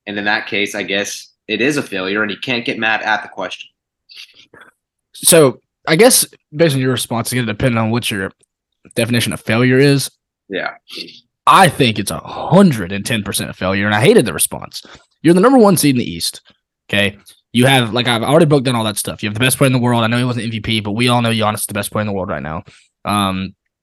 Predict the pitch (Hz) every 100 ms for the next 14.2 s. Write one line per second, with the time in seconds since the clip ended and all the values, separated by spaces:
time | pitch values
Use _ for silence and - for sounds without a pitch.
0 | _ _ - 127 135 123 113 - 160 170
1 | 156 139 120 107 131 120 101 - 117 95
2 | 73 98 90 107 117 107 101 110 101 104
3 | 120 117 113 107 107 117 135 - - 123
4 | 113 - 127 110 107 101 104 110 107 113
5 | 117 120 110 104 104 - 156 131 117 123
6 | 135 127 113 - 127 120 127 117 - -
7 | 170 110 - - - - - _ _ _
8 | _ _ - 147 147 135 - 160 151 -
9 | 139 143 151 240 - 233 240 170 160 117
10 | 110 220 269 - 104 120 135 147 139 113
11 | 101 127 247 165 131 123 101 92 - -
12 | 87 117 _ - _ _ - 139 156 156
13 | 151 175 143 117 - 127 160 175 143 67
14 | - -